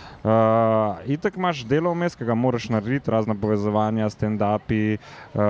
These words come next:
copywriting za neke oglaševalske agencije, za radio. In to pač moraš narediti, ene stvari se pač usedem in jih naredim. Tako, z-, eh, uspelo mi je recimo, ko sem imel zdaj na Radio Trsta, sem imel Avstralijo.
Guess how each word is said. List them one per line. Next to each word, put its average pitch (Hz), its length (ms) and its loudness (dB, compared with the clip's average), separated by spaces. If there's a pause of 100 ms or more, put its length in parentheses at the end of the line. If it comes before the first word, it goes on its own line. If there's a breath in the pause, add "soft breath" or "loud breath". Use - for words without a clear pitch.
(420)
copywriting 110 760 2
za 104 480 0
neke 104 260 -2
oglaševalske 104 600 -2
agencije, 107 640 0
za 101 160 0
radio. 104 480 0 (400 loud breath)
In 117 180 0
to 127 160 2
pač 117 240 -2
moraš 127 300 0
narediti, 143 320 0
ene 123 140 0
stvari 127 240 0
se 120 120 -2
pač 117 220 0
usedem 117 380 0
in 107 100 0
jih 101 120 -4
naredim. 123 360 -2 (320 loud breath)
Tako, 180 320 2
z-, 139 200 -8
eh, 160 320 -2
uspelo 175 540 0
mi 175 80 0
je 160 60 2
recimo, 151 440 0
ko 123 140 -8
sem 127 160 -2
imel 139 160 2
zdaj 143 220 0
na 123 180 0
Radio 127 240 2
Trsta, 131 460 0
sem 120 180 -2
imel 120 380 2
Avstralijo. 113 720 0